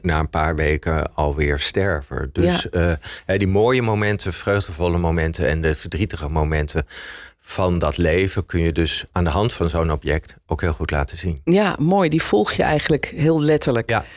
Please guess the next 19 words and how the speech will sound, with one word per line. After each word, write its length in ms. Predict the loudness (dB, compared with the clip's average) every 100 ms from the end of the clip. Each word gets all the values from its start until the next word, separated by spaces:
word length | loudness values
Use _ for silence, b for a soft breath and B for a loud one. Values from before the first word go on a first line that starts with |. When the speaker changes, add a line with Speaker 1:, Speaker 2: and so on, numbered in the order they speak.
| B _
Speaker 2:
Ja, 240 | 2 2 0 -4 2
er 120 | 4
is 200 | 4 2
ook 120 | 2
een, 140 | 2 2
eh, 200 | 2 2
schilderij 520 | 2 2 4 2 4
dat 180 | 2 2
nu 220 | 0 -2
bij 220 | 0 2
jullie 200 | 4 2
hangt, 360 | 2 0 -2 -6 -6
dat 280 | 0 0
terug 220 | 2 2 2
is 120 | 2
gekomen, 640 | 0 2 4 4 0 0
Titus. 540 | 0 2 2 2 0 0
Speaker 1:
Ja. 280 | 2 0 -2
Speaker 2:
M-, 120 | -6